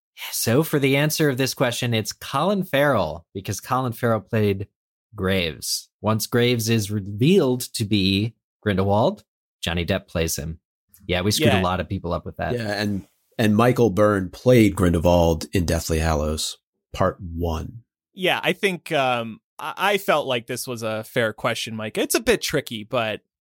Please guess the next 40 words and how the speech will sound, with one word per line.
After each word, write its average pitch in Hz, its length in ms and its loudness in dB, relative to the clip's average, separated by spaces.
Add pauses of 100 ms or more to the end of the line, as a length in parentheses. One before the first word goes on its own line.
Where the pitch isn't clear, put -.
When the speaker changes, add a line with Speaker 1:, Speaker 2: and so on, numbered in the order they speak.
(120)
Speaker 2:
well, 113 300 -2 (500)
clearly 120 420 2
it - 60 -14
tricked - 520 -4
a 123 60 -4
lot 113 180 2
of 104 80 -10
people. 104 420 -8
But, 135 180 2 (140)
I 196 60 2
mean, 208 180 0
yeah, 226 200 0
Colin 180 300 -2
Farrell, 151 260 2
he 147 120 -4
didn't 160 240 0
play 175 300 2
Grindelwald. 127 560 -6 (160)
I 123 100 -8
think 123 200 -8
that's - 320 -8 (420)
Speaker 1:
Well, 180 120 4
if 180 100 0
you 214 80 4
look 240 140 0
at 233 60 4
the 185 120 4
I 143 120 0
M 131 80 -2
D 123 100 2
B 117 140 2
cast 120 320 -2
listing, 90 280 -6
he's 92 560 -4 (200)
Percival 95 340 -2
Graves. - 480 -12 (1120)
That's 101 180 -4
sort 92 200 -4
of 85 100 -12
the, 71 320 -8